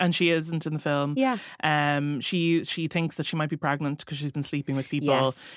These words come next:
Speaker 1: She isn't in the end, but it's the only way for her to get out of the house. In the book, the, there was a school therapist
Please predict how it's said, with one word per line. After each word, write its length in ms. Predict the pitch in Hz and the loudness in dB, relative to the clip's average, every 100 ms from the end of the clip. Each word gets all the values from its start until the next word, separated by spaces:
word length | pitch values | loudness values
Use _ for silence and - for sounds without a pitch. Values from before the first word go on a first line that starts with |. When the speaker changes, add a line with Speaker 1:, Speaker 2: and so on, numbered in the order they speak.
| - | -8
Speaker 1:
She 240 | - 151 143 | -2 0 0
isn't 260 | 135 135 | 0 -2
in 80 | 135 | 0
the 100 | 135 | 0
end, 260 | 131 135 127 | 2 0 -2
but 80 | 143 | -6
it's 100 | - | -2
the 120 | 147 | -2
only 140 | 139 | 0
way 180 | 135 135 | 0 0
for 120 | 131 | 0
her 100 | 135 | -2
to 100 | 127 | -2
get 120 | - 135 | 0 0
out 100 | 127 | 0
of 40 | |
the 40 | 123 | -2
house. 460 | 123 127 - - - - - - - | -2 -2 -4 -10 -12 -20 -20 -20 -2
In 520 | 170 156 151 151 147 | 2 2 2 2 0
the 80 | 143 | -2
book, 500 | 139 - 156 151 - - | -2 2 2 2 -6 -2
the, 380 | 165 147 143 139 | 4 4 6 4
there 120 | 139 143 | 4 2
was 120 | 139 | 2
a 40 | |
school 340 | 131 - 156 147 | -2 0 2 2
therapist 960 | - 131 147 - 190 - - - - | 0 -2 0 0 -2 -2 -10 -8 -10